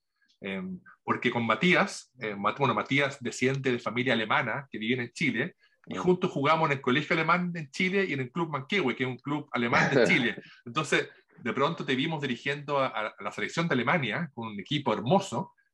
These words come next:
Speaker 1: y, y también llegaste a una final europea también contra Rusia, y perdieron
Speaker 2: Sí.
Speaker 1: muy poquito. ¿Cómo fue ese,
Speaker 2: Sí.
Speaker 1: ese, ese cambio? ¿Cómo fue ese proceso también para ti? Porque yo recuerdo que cuando el, Alemania se, se reunificó,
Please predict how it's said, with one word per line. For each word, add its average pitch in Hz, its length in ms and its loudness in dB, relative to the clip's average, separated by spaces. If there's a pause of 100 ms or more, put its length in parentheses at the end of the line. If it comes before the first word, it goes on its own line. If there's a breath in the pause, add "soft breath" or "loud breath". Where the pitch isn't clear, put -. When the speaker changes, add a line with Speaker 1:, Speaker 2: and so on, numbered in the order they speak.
(140)
Speaker 1:
y, - 200 -16 (140)
y 113 40 -12
también 127 260 0
llegaste 170 260 0
a - 20 0
una 135 80 -2
final 131 920 0
europea 120 320 0
también 180 280 2
contra 131 280 -2
Rusia, 180 320 0
y 110 40 -8
perdieron 120 420 0
Speaker 2:
Sí. - 60 -6 (340)
Speaker 1:
muy 196 300 -2
poquito. 233 480 0
¿Cómo 202 160 0
fue 208 300 2 (360 loud breath)
ese, - 240 4
Speaker 2:
Sí. - 40 2 (160)
Speaker 1:
ese, - 60 -10
ese 131 240 -4
cambio? 165 340 0
¿Cómo 156 140 -2
fue - 120 -4
ese 165 120 -2
proceso - 400 -2
también 147 240 -2
para 131 180 2
ti? 180 220 0 (200 loud breath)
Porque 202 480 2
yo 135 140 2
recuerdo 180 560 4 (500 soft breath)
que 123 140 2
cuando 117 760 2
el, 110 260 -6
Alemania 139 420 2
se, 135 240 0
se - 160 -2
reunificó, 143 800 2